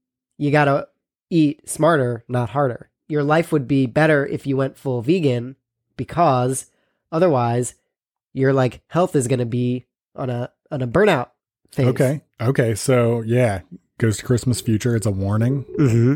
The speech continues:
Speaker 2: I like it. So you need to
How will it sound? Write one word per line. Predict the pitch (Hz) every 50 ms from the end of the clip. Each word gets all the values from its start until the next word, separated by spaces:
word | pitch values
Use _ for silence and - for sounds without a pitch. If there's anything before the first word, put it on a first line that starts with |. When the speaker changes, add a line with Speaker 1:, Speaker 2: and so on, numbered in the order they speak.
| - - -
Speaker 2:
I | 101
like | 104 139 156 - -
it. | - - - _ _ _ _ _ _ _ _ _ _ _ _ _ _ _ _ _ _ _ _ _ _ _
So | - - - 127 123 123 120 120 123
you | 123 127 123 127 127 127
need | 127 127 127 123 123 120 113 -
to | - - 131 123 120 120 120 117 117 120 117 117 117 120 117 113